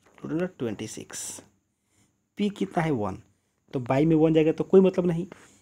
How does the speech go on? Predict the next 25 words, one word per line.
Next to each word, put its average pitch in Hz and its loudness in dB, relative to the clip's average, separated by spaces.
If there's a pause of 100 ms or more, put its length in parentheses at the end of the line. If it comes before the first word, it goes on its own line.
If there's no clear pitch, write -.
(160)
यानी 143 -4
कि 151 -4
क्या 165 -4
आएगा, 143 -4
root 147 -2
under 156 0
twenty 170 4
six - -8
ही 175 4
आएगा 147 4
ना। 214 -6 (580)
तो 147 -4
root 196 -2
under 170 2 (140)
twenty 165 2
six - -8
का 185 -2
यहाँ 175 0
पर 170 -6
क्या 175 2
है, 147 -4
ये 110 -4 (120)
स्क्वायर 180 2
है 170 4
ना, 185 -4